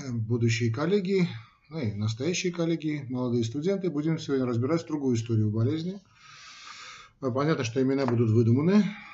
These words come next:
Значит, э, разбираем историю болезни Степана Степаняна, сорока двух лет, который ко мне обратился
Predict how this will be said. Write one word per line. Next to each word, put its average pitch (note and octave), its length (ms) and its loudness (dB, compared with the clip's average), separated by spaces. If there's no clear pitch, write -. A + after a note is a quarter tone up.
Значит, C#3 520 -4
э, C3+ 460 2
разбираем D3+ 460 2
историю C#3+ 340 -2
болезни C#3+ 360 -2
Степана C3+ 420 -6
Степаняна, A2+ 600 -2
сорока A#2 340 -4
двух A2 300 2
лет, G3+ 280 0
который B2+ 320 0
ко B2 80 0
мне C3 140 2
обратился E3+ 840 0